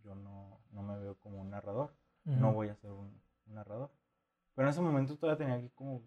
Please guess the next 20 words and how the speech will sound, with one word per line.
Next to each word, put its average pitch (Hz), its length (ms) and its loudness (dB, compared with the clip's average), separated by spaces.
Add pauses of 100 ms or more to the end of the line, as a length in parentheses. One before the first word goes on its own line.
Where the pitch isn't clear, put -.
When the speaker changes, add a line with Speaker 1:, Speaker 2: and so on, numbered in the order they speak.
(120)
Speaker 1:
como 107 220 -16
que 101 100 -20
la, 92 240 -20 (520)
Speaker 2:
La 147 120 10
espinita. 143 320 8
Speaker 1:
la 117 60 2
espinita 117 240 0
así 127 180 -4
como 120 240 -6
que 110 80 -8
leve. 117 280 2 (440)
Y 120 60 2
en 123 60 8
ese 135 120 8
momento 143 340 8
ya 131 120 10
analizo 127 420 8
todo 131 300 8
y 131 40 10
demás. 117 400 4